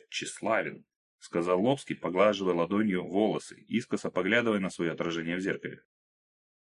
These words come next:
«И полон решимости победить в игре». «Вы нуждаетесь в деньгах?» перебил его я. «Нет, нет, что вы», усмехнулся Лобский. «Разве это деньги? Меня привлекает только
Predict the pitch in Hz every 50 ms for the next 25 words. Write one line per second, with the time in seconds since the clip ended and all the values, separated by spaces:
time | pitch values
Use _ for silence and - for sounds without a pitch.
0 | _ _ _ - 80 - - - 110 131 151 165 165 160 151 135 - - 127 123
1 | 120 - - - 107 - 92 85 92 85 - 87 80 - - 107 104 117 131 127
2 | - - - - _ _ _ _ _ _ _ _ _ _ _ _ _ _ _ _
3 | - 104 117 127 127 113 110 127 120 117 107 123 117 104 - 117 117 113 104 120
4 | 151 175 - - _ _ _ _ _ _ _ _ 110 101 101 98 95 101 95 95
5 | 90 92 92 92 87 82 82 - _ _ _ _ _ _ _ _ _ - - -
6 | 104 95 90 85 78 73 - - - 104 98 82 76 78 - - - 90 80 78
7 | 73 - _ _ _ _ _ _ _ _ _ _ _ 90 87 - - 87 85 -
8 | 87 82 76 - - 82 82 - - - - - - - _ _ _ _ _ _
9 | - 117 - 165 165 139 113 101 98 95 90 90 92 90 85 87 92 92 85 82
10 | 78 69 - - - _ _ _ _ _ _ _ _ _ _ _ _ _ - -
11 | 165 208 220 208 165 160 156 160 165 - 208 190 165 - - 139 123 110 - 117
12 | 110 -